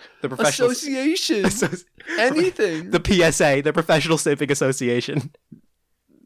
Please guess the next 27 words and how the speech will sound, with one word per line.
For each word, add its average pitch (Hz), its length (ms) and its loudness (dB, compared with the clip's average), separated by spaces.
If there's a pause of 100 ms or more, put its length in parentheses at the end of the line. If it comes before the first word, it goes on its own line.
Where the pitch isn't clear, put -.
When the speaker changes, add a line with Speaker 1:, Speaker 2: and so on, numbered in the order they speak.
(300)
Speaker 2:
I 117 180 0
mean, 135 260 0
Speaker 1:
I 165 100 4
mean, 180 100 4
that 151 100 4
would 175 80 4
disqualify 151 460 0
you 139 100 0
from 143 140 -2
the 131 100 2
Olympics, 135 460 -2
apparently. 113 580 -2 (840)
Speaker 2:
It 165 80 -4
depends, 165 420 -4
'cause 139 180 -4
now, 165 260 0
like, 139 180 -2
it's 147 160 -8
not 156 120 -4
that 139 120 0
way 113 320 -2
with 107 220 -14
baseball 110 500 -4
or, 98 120 -6
like, 101 160 -10
basketball 104 460 -10
anymore. 98 400 -14